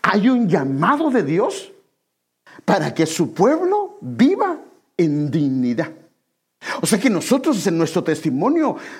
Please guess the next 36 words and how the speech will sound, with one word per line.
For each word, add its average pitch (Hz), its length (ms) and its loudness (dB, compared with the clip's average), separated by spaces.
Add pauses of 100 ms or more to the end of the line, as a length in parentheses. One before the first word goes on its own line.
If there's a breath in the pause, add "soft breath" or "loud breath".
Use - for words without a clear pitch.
no 220 280 4
debe 220 300 2
ser 208 160 0
un 226 100 0
testimonio 202 580 0
que 147 120 0
deje 190 240 0
mucho 196 480 -2
que 220 120 -2
decir 220 460 -2
porque 165 340 -2 (200 loud breath)
lo 180 180 4
deshonra 202 600 0
a 175 100 0
Él. 269 280 2 (200 loud breath)
Porque 202 240 0
nosotros, 254 640 0
la 160 220 0
Biblia 269 360 0
dice 254 320 0
que 143 80 -8
fuimos 247 340 2
llamados 165 640 0 (240 loud breath)
para 170 400 2
anunciar 165 880 0
las 247 520 0
virtudes 240 800 0
de 175 120 0
aquel 208 420 -2 (220 loud breath)
que 175 120 2
nos 160 320 0
amó. 180 760 0 (260 loud breath)
Anunciar 208 500 2
sus 254 200 -2
virtudes, 269 420 2
que 262 200 2